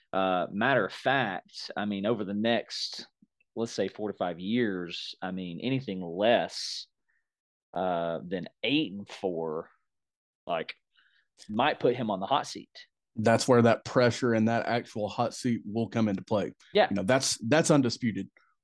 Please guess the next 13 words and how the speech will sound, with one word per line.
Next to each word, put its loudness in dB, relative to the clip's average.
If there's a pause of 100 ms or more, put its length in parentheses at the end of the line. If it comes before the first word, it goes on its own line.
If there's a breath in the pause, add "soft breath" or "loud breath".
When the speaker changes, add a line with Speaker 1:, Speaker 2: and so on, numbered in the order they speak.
(160)
Speaker 2:
Yes, 8
Speaker 1:
Absolutely. 8
Speaker 2:
our 8
expectations 2
have 0
changed, -2 (320)
but 2 (1000)
actually 6
the 2
sport 4
as 2
a -4
whole, -2